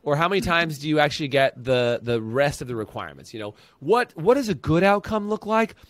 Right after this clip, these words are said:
What does a bad outcome look like? What would be a, and Kay-, Kaylina, uh, who stepped in the middle and helped part of this transition, she was like,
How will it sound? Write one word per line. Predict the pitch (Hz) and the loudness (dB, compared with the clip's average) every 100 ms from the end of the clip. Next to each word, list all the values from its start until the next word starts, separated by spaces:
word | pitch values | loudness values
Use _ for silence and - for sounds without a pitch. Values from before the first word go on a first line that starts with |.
| _ - | _ -8
What | 139 190 | 0 2
does | 185 175 | 2 0
a | 165 | -2
bad | 120 - 139 127 | -4 -2 2 2
outcome | 110 92 90 95 80 | 0 -2 -6 -12 -12
look | 71 - | -14 -14
like? | 60 50 - | -14 -14 -6
What | 113 175 | 2 4
would | 202 156 | 4 2
be | 185 | 2
a, | 185 | 2
and | 147 135 | 0 -4
Kay-, | - 196 | -2 -2
Kaylina, | - 180 180 175 220 147 117 262 415 _ - _ _ - | -2 -2 -2 -2 -2 -2 2 0 0 _ -20 _ _ -6
uh, | 135 131 - | -2 -2 -2
who | 151 | -4
stepped | 131 151 135 | -2 -2 -2
in | 131 | -4
the | 117 | -2
middle | 107 104 | -2 -2
and | 98 | 0
helped | 110 - - | -2 -2 -2
part | 104 95 | -2 -2
of | |
this | 90 | -6
transition, | - 87 85 87 156 | -8 -10 -10 -8 -8
she | 165 185 | -6 -4
was | 180 | -2
like, | 170 160 | 0 0